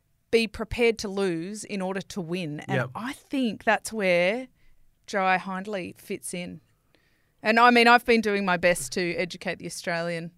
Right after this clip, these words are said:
Speaker 1: media on how to <laughs> say his name.
Speaker 2: Oh, gosh. I, yeah,
Speaker 1: We have
Speaker 2: I
Speaker 1: enough troubles with the internationals, but
Speaker 2: Yeah,
Speaker 1: come on
Speaker 2: you know,
Speaker 1: now.
Speaker 2: I'll t-, just quickly, I mentioned before doing some Brecky radio, and we, I was talking about the tour the day that Jai won, and we had a guest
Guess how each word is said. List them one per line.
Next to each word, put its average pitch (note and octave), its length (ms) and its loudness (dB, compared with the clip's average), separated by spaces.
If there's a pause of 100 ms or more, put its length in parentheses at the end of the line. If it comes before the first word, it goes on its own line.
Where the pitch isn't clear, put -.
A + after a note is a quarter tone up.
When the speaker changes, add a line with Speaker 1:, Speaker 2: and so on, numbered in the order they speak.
(120)
Speaker 1:
media F3 400 -6
on E3+ 120 -10
how E3+ 160 -8
to - 80 -16
<laughs> - 120 -12
say A3 80 -8
his - 400 -14
name. F#3+ 160 -4
Speaker 2:
Oh, A#2+ 260 -4
gosh. A2 440 -10
I, B2 180 -4
yeah, C3 200 0
Speaker 1:
We D4+ 80 6
have D4+ 140 8
Speaker 2:
I - 20 2
Speaker 1:
enough E4+ 240 4
troubles F#3+ 460 2
with F3 140 -10
the E3 160 -4
internationals, F#3+ 840 0
but - 220 -16 (500)
Speaker 2:
Yeah, F3 160 -2
Speaker 1:
come B3+ 160 0
on E3 60 0
Speaker 2:
you F3+ 60 4
know, E3 140 6
Speaker 1:
now. D#3+ 100 6
Speaker 2:
I'll D#3+ 60 4
t-, C#3 200 -4
just D3 220 -4
quickly, D#3 300 -4
I C3+ 60 4
mentioned C3+ 320 -2
before A#2+ 240 -4
doing B2 260 -4
some A2+ 180 -10
Brecky A#2 300 -6
radio, A2+ 380 -4 (200)
and A2+ 240 -8
we, A#2 120 -6 (100)
I A2+ 120 -6 (140)
was A2+ 140 -10
talking G3 260 -6
about A#2+ 160 -4
the G2 60 -14
tour G2 340 -14
the A#2+ 100 -12
day A2+ 200 -6
that G#2 140 -10
Jai G#2+ 240 -10
won, G2+ 400 -10 (560)
and B2+ 180 -4
we C3 80 0
had C3 140 0
a A#2 40 -4
guest C3 600 -6